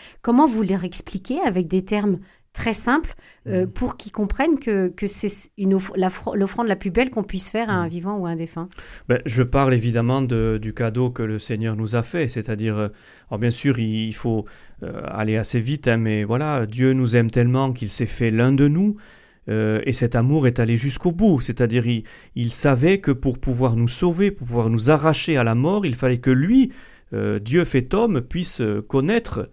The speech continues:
Speaker 2: la mort et la détruire de l'intérieur. Et il nous a laissé ce cadeau qu'est l'Eucharistie pour que nous puissions entrer,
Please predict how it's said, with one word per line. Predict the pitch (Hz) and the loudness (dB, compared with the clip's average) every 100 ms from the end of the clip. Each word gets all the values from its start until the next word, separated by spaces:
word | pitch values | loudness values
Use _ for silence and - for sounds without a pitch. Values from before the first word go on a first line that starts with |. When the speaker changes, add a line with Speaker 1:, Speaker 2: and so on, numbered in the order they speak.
| - | -6
Speaker 2:
la | 117 113 | -2 0
mort | 113 110 104 82 - - - | 2 0 0 -6 -12 -20 -6
et | 123 | -2
la | 110 | 0
détruire | 104 139 131 - 226 208 | 2 2 2 -2 -2 -2
de | 117 | 0
l'intérieur. | 110 110 113 104 107 104 - - - - | 0 -2 -4 -2 -2 -2 -6 -20 -14 0
Et | 127 | 4
il | |
nous | 143 139 | 6 4
a | 147 | 4
laissé | 139 131 | 4 2
ce | 123 123 | 0 0
cadeau | 120 143 139 139 | 0 0 2 0
qu'est | 117 | 0
l'Eucharistie | 110 110 123 110 123 - 226 | 0 0 0 -2 -4 -4 -4
pour | 240 180 | -4 -6
que | - | -2
nous | 135 127 | -4 -2
puissions | 127 127 165 - | -4 -4 -4 0
entrer, | 185 185 - 254 220 | 0 0 0 2 2